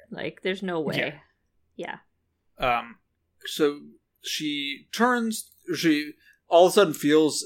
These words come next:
Speaker 1: Sasuke behind hi-, behind her. He has charged the Chidori and is going to stab her. As this is about to happen,
Speaker 2: Who
Speaker 1: K-
Speaker 2: warns her?
Speaker 1: Karen?
Speaker 2: Karen does.
Speaker 3: Yeah.
Speaker 1: Yes.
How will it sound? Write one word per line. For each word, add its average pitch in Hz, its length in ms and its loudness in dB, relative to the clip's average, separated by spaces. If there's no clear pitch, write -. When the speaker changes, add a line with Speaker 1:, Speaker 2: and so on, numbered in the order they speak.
Speaker 1:
Sasuke 123 420 -2
behind 143 380 -2
hi-, 147 320 -6
behind 143 360 -4
her. 156 280 0
He - 240 -10
has 117 220 0
charged 127 360 -2
the 120 100 -4
Chidori 135 680 -2
and 120 160 -6
is 113 120 -12
going 117 260 -12
to 120 100 -16
stab - 280 -10
her. - 120 -20
As 180 340 6
this 165 180 0
is 160 120 -2
about 156 240 6
to 151 100 2
happen, 143 600 4
Speaker 2:
Who 254 540 0
Speaker 1:
K- - 60 -4
Speaker 2:
warns 180 600 2
her? 156 400 -4
Speaker 1:
Karen? 143 500 -6
Speaker 2:
Karen 208 320 -12
does. - 520 -20
Speaker 3:
Yeah. 143 120 -4
Speaker 1:
Yes. - 600 -12